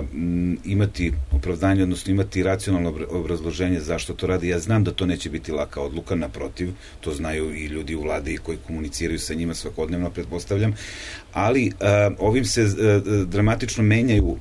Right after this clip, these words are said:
e, menjaju uslovi, odnosno menja se kontekst u kome se ti izbori dešavaju. Izbori će, e, su u stvari ključna, ključni, e, element, e, čitavog ovog sporazuma i nje-, i njegove primene.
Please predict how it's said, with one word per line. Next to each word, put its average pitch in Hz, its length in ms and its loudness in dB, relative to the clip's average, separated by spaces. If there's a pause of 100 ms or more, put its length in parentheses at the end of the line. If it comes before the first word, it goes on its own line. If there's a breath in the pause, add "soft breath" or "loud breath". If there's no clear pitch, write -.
(140)
e, 95 260 4
menjaju 110 400 4
uslovi, 104 400 4
odnosno 95 320 2
menja 110 200 4
se - 140 -2
kontekst 107 500 0
u - 60 4
kome 95 240 2
se - 160 -4
ti 95 140 -2
izbori 85 320 0
dešavaju. 73 440 -2 (300 loud breath)
Izbori 131 340 2
će, 104 120 0 (140)
e, 98 200 4
su - 180 0
u 98 60 2
stvari 113 320 2
ključna, 101 420 2 (380 loud breath)
ključni, 101 560 2
e, 90 300 0
element, 90 460 2 (140)
e, 90 100 0
čitavog 90 400 -2
ovog 90 160 2
sporazuma 87 540 0
i 82 60 0
nje-, 82 120 0
i 87 140 -6
njegove 82 360 -2
primene. 76 420 -4